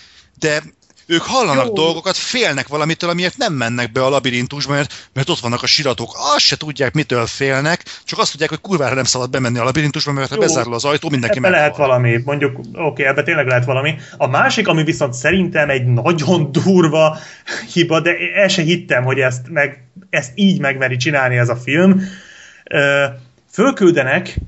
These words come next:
Speaker 2: ez talán nem nagy spoiler, fölküldenek egy csajt.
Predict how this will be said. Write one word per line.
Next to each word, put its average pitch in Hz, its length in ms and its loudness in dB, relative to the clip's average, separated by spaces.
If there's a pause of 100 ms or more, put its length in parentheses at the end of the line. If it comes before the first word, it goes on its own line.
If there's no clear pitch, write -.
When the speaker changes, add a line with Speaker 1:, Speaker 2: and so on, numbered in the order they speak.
(400)
Speaker 2:
ez 202 220 2 (180)
talán 147 240 2
nem 139 160 2
nagy 117 140 2
spoiler, 151 380 0
fölküldenek 147 720 4
egy 120 220 -4
csajt. 104 420 -6